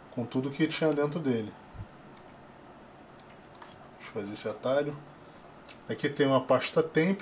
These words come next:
porque o próprio cartão ele já cria, o próprio videogame, quando você clica nele, coloca o cartão dentro dele, ele já cria esse arquivo temporário aqui.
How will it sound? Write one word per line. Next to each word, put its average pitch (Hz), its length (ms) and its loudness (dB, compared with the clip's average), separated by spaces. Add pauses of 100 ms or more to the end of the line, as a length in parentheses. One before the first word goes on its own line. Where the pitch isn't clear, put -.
porque - 300 -2
o 120 160 2
próprio 143 320 4
cartão 135 320 2
ele 131 80 4
já 135 120 6
cria, 135 480 2 (640)
o 117 100 2
próprio 135 400 4
videogame, 123 360 0
quando 127 160 0
você - 160 0
clica 120 380 -2
nele, 113 260 -2 (200)
coloca 123 360 6
o 127 40 -2
cartão 127 320 0
dentro 127 280 -2
dele, 127 220 2
ele 143 120 -2
já 147 160 4
cria 139 300 0
esse - 180 2
arquivo 135 320 0
temporário 127 640 2
aqui. 101 240 -12